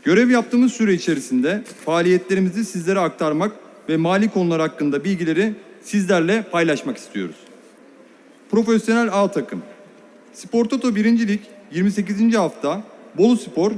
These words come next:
Bursa Spor müsabakasından sonra teknik direktör Tamer Tuna ve ekibiyle yollarını ayıran kulübümüz, teknik direktör Mustafa Er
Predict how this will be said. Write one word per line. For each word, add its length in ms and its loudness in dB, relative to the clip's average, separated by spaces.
Bursa 220 0
Spor 240 -2
müsabakasından 800 -2
sonra 460 -2
teknik 400 0
direktör 380 0
Tamer 400 -2
Tuna 300 0
ve 60 4
ekibiyle 540 2
yollarını 420 2
ayıran 300 2
kulübümüz, 540 -2
teknik 380 0
direktör 380 0
Mustafa 400 -2
Er 220 0